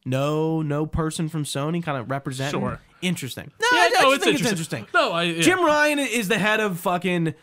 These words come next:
Speaker 1: S I E. I think he should show his ass up to the Game Awards just to, you know, show some face. I don't think he has to do anything, but, like, it would have been like, "Oh, yeah, like, our,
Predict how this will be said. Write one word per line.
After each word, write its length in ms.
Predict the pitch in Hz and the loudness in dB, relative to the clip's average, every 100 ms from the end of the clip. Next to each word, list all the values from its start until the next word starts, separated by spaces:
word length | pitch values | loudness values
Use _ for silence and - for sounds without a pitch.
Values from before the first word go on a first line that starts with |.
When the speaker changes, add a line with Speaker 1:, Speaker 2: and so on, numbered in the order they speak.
| - - | -10 -4
Speaker 1:
S 200 | 170 175 | -2 -2
I 160 | 151 | -2
E. 220 | 143 127 107 | -4 -6 -6
I 80 | |
think 160 | 151 220 | -6 -4
he 60 | 208 | -6
should 160 | 175 | -6
show 280 | - 185 165 | -4 -2 -2
his 120 | 156 | -2
ass 240 | 151 139 - | -2 -4 -4
up 200 | 135 - | -6 -6
to 100 | 131 | -8
the 80 | |
Game 340 | 120 127 127 127 | -8 -8 -8 -6
Awards 480 | 117 110 110 101 - | -8 -8 -10 -10 -8
just 220 | 139 - | -8 -10
to, 120 | 120 - - | -14 -16 -10
you 100 | 127 | -8
know, 240 | 113 143 - _ _ | -8 -12 -16 _ _
show 240 | - 190 180 | -8 -4 -2
some 160 | 147 | -4
face. 460 | 107 - 113 104 - | -10 -10 -10 -10 -8
I 120 | 147 | -2
don't 100 | 190 | -2
think 120 | 196 190 | -2 -2
he 60 | |
has 120 | 175 | -4
to 40 | 147 | -6
do 240 | 113 139 | -8 -4
anything, 360 | 170 165 170 175 | -4 -4 -4 -4
but, 100 | 147 | -4
like, 140 | 139 | -4
it 80 | 139 | -2
would 100 | 180 | 0
have 80 | 175 | 0
been 100 | 165 | -2
like, 140 | 156 - | -4 -2
"Oh, 140 | 302 | 0
yeah, 260 | 262 294 226 | 0 0 -2
like, 200 | 165 - - | -4 -8 -4
our, 200 | 175 | -4